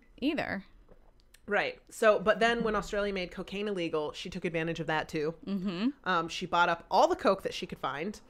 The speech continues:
Speaker 1: <laughs>
Speaker 2: marked it way the fuck up, and sold it almost exclusively.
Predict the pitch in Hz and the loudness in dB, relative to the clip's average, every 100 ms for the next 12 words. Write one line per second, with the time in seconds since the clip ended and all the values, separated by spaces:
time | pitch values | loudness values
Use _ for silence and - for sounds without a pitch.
0 | - 269 370 - - - 196 214 233 240 | -8 -2 0 0 -4 -8 2 8 8 8
1 | 247 165 185 208 349 359 359 190 196 - | 4 4 4 2 4 6 6 6 4 2
2 | - _ 190 190 185 185 - 202 208 196 | -8 _ 0 2 2 0 0 2 2 0
3 | 190 180 180 - 175 156 143 131 | -4 -6 -10 -6 -4 -4 -6 -6